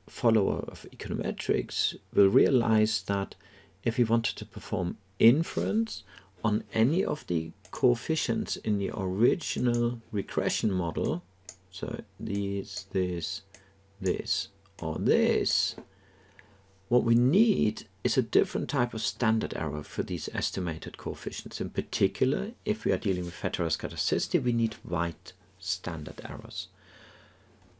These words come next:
So how do we do that in R? So that's pretty straightforward. We use this function coef test. Well, really,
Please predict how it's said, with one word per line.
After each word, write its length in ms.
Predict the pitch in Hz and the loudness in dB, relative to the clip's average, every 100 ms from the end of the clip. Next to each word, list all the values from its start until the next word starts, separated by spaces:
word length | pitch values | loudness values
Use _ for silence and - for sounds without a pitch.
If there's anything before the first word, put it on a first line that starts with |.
| _ _ _ _ _ _ | _ _ _ _ _ _
So 320 | - 160 107 - - | 2 2 2 -4 -12
how 260 | - 110 | 0 0
do 140 | 98 90 | 2 -2
we 80 | |
do 200 | 78 95 | -2 -2
that 340 | 92 90 78 - _ | 0 -2 -4 -10 _
in 340 | - 78 - - - - _ | -10 -8 -8 -12 -16 -20 _
R? 460 | 85 92 135 190 190 - | -4 -2 0 -2 -4 -8
So 160 | - | -6
that's 300 | 95 98 - - _ 185 170 - | -4 -4 -4 -10 _ -18 -18 -4
pretty 260 | 123 - | -4 -2
straightforward. 1040 | - - - - - - 240 156 117 - 123 - - - - - - _ - | -6 -4 -6 -6 -6 2 2 2 -2 -6 -10 -18 -20 -20 -20 -20 -20 _ 0
We 120 | 123 | 2
use 300 | 135 185 - | 4 2 2
this 140 | 143 | -2
function 420 | - 156 - 139 | 0 -2 -2 -6
coef 440 | 127 - - 127 - | -6 0 0 0 -2
test. 320 | 131 110 - | -2 -2 0
Well, 140 | 117 - | 0 0
really, 340 | 127 147 127 | 0 2 2